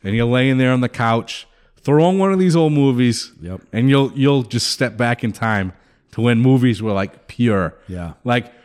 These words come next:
Speaker 1: and it, there's nothing, like, gory or you're like, "Oh, this," you know, nothing takes away from the movie. The movie is just good because it's good.
Speaker 2: Yeah.
Speaker 1: So those, those are four good movies.
Speaker 2: Yeah, I was really happy with all four of those.
Speaker 1: Yeah.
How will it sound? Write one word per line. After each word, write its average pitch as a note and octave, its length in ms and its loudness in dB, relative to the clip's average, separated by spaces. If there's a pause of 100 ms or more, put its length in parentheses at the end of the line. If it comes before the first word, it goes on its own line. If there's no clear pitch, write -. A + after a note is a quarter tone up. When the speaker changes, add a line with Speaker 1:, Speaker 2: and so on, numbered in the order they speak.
(100)
Speaker 1:
and A#2+ 220 -2
it, D3 200 0
there's D3+ 200 2
nothing, F#3 400 0
like, C3+ 240 -4 (360)
gory D3+ 640 6
or C3 140 2
you're A2+ 140 0
like, G#2+ 320 0
"Oh, A#2 280 0
this," G#2 300 -6
you D#3+ 140 0
know, E3 100 0
nothing F3 380 0
takes - 260 -4
away C#3+ 240 2
from C#3 160 -6
the B2 60 0
movie. B2 380 2 (240)
The B2 100 0
movie E3 300 4
is B2+ 100 0
just A2 160 -4
good B2 240 0
because G#2 320 -4
it's F#2 120 -10
good. G2+ 360 -4
Speaker 2:
Yeah. A2+ 160 -8 (640)
Speaker 1:
So F2+ 360 -8 (100)
those, C#3 240 0
those D#3 200 -4
are E3 40 -10
four B2+ 240 -2
good A2+ 180 -2
movies. B2+ 320 -2
Speaker 2:
Yeah, G#2 200 -2
I G2 40 -2
was G2+ 180 -2
really G2+ 220 -4
happy G2 200 -6
with F#2+ 100 -2
all G2 120 -4
four G2 280 -8
of E2 80 -8
those. D2 360 -14 (240)
Speaker 1:
Yeah. A#2 200 -4